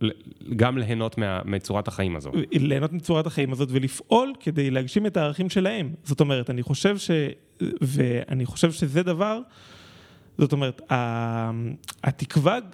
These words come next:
Speaker 2: ה-, הפרס הגדול שיש לזכות בו, של, אה, לחיות בחברה צודקת יותר וטובה יותר, שבה אנשים יכולים להיות מאושרים וה-,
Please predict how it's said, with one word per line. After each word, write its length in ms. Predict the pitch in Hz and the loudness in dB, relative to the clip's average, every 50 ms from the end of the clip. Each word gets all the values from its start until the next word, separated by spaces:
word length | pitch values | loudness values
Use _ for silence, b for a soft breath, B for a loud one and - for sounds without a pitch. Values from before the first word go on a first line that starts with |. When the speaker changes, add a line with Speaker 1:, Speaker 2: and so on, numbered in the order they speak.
| - - - | -10 -6 -4
Speaker 2:
ה-, 460 | 143 131 127 123 127 117 113 110 110 - - _ - | -2 -2 -2 -2 -4 -4 -4 -4 -6 -8 -12 _ -4
הפרס 800 | - 123 113 113 110 110 110 113 113 - - 156 180 220 - 254 | -2 -2 0 -2 -2 -2 -4 -4 -4 0 2 2 2 2 0 -4
הגדול 300 | 196 175 156 147 170 175 | -4 -2 -2 -2 -2 -2
שיש 280 | - - 160 147 - | -2 -4 -4 -2 -2
לזכות 360 | 147 131 127 - - 180 185 | -4 -6 -2 0 0 0 0
בו, 320 | 190 170 160 165 190 233 - _ _ b b b b b b b b b b _ | 0 -2 -2 -2 -4 -6 -10 _ _ b b b b b b b b b b _
של, 380 | - - - 151 135 123 123 120 120 | -8 -2 0 0 2 2 0 -2 -2
אה, 60 | 120 | -2
לחיות 300 | 117 120 - - 160 165 | -4 -2 0 2 2 2
בחברה 460 | 175 175 - - 131 120 131 139 147 151 | 0 -2 -2 -2 -2 -2 0 0 0 -2
צודקת 460 | - - 139 127 139 156 175 165 147 | -2 -4 -2 -2 -2 -2 -2 -4 -4
יותר 320 | 131 - - 131 131 135 127 | -4 -2 0 0 0 0 -2
וטובה 340 | 120 - 131 117 127 147 156 | -2 -2 -2 0 0 0 0
יותר, 380 | 160 156 - 123 123 131 139 160 - - _ _ - | 0 -2 -2 -4 -4 -4 -4 -6 -10 -14 _ _ -6
שבה 1000 | - - 147 127 120 120 117 117 113 113 - - 269 - _ - 139 123 127 135 | -2 2 2 2 2 2 0 0 -2 -2 -4 -6 -10 -10 _ -2 0 2 2 2
אנשים 260 | 135 127 - 156 135 | 0 -2 -2 -2 -2
יכולים 320 | 135 131 - 139 135 135 135 | -2 0 0 0 0 0 0
להיות 240 | 131 135 135 - | 0 -2 -2 -2
מאושרים 520 | 151 131 120 - - 123 123 135 139 143 139 | -2 -4 -2 -2 -2 0 2 2 0 0 0
וה-, 640 | 123 117 117 117 117 117 117 117 117 113 113 113 | -2 -2 -2 -2 -2 -2 -4 -2 -2 -2 -2 -4